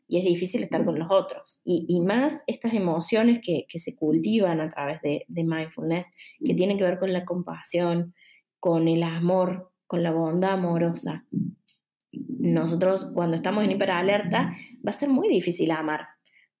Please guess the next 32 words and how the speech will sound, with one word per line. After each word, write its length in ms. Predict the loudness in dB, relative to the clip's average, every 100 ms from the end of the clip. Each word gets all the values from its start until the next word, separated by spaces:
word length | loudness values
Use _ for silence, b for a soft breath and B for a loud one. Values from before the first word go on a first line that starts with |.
| -6
va 40 |
a 40 | -2
ser 160 | 0
muy 160 | 2 4
difícil 420 | 2 2 0 0
ser 220 | 0 -2
compasivo 760 | -2 -2 -2 -4 -2 0 4 4
o 140 | 2
querer 280 | 0 0 0
que 100 | 0
la 100 | 0
otra 180 | 0 -4
persona 420 | -4 -2 0 0
no 120 | -2
sufra, 460 | -2 -6 -6 -14 -18 _ b b b _ _
porque 220 | -6 -4
estamos 500 | -2 0 2 -2 -6
en, 380 | -2 0 0 -4 -8
en 580 | -8 -8 -8 -10 -12 -18 _ _
un 160 | -2 0
total 420 | -2 0 2 2
sufrimiento. 880 | 0 -2 0 2 2 0 -2 -6 -12 _
Tanto 240 | -2 0 4
el 80 | 2
estrés, 760 | 2 -2 2 2 2 -4 -10 _
el, 220 | -12 -6
el 260 | 0 2 4
distrés, 680 | 2 0 0 0 0 -4 -12 _
o 160 | -10 -10 -12
estrés 320 | -10 -10 -6
crónico, 640 | 0 2 2 2 0 -2 B B B _
como 880 | 0 2 4 4 2 2 0 -4 -10